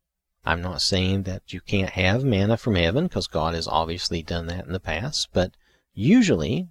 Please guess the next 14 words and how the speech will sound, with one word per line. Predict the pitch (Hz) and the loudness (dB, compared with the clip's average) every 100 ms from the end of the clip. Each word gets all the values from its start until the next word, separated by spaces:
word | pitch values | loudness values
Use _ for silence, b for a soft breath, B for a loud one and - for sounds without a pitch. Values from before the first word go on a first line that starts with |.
| - | -4
God | 87 85 104 | 0 0 0
is | 139 | -2
going | - 92 87 | -2 -2 -2
to | 85 | -4
use | 85 123 | -4 -2
other | - 85 98 | -2 -2 -4
Christians | - 92 - 110 151 160 - _ _ _ _ _ _ | -4 -4 -2 -4 -4 -6 -8 _ _ _ _ _ _
to | - | -2
help. | 80 80 113 - | 0 0 -2 -6
He's | 92 - | -8 -2
gonna | 95 | 0
use | 95 95 | 0 0
other | - 92 127 | -2 0 -2
people | - 95 - 87 | -2 -4 -4 -8